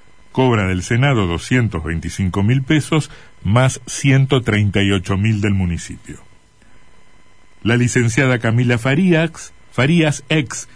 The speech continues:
secretaria de Coordinación Estratégica, cobra doscientos setenta y tres mil pesos en el Senado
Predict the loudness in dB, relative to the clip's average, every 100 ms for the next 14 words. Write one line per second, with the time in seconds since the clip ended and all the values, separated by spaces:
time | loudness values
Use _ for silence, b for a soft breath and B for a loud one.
0 | b -20 -4 -2 0 0 2 2 0 -2
1 | -2 -2 -2 -2 0 0 0 0 -2 2
2 | 0 0 -2 -2 0 0 2 0 -4 B
3 | B B B -10 -2 0 0 2 2 2
4 | 0 -2 -2 -2 0 -2 0 0 2 2
5 | 2 -2 -2 -4 -2 0 0 0 2 2
6 | 2 2 0